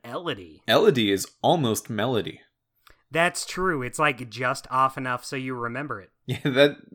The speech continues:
Speaker 2: Melody's a name.
Speaker 1: Yeah.
Speaker 2: Elodie? Sure.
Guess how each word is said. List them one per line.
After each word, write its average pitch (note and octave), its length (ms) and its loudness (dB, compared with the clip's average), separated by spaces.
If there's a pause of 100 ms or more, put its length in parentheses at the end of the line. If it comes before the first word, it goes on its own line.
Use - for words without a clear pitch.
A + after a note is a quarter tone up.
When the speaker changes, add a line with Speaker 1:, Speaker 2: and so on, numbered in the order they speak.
(160)
Speaker 2:
Melody's C3+ 520 4
a G#2+ 40 2
name. F2 360 -8 (760)
Speaker 1:
Yeah. G#2+ 80 2
Speaker 2:
Elodie? F3 380 6
Sure. G#2+ 560 -4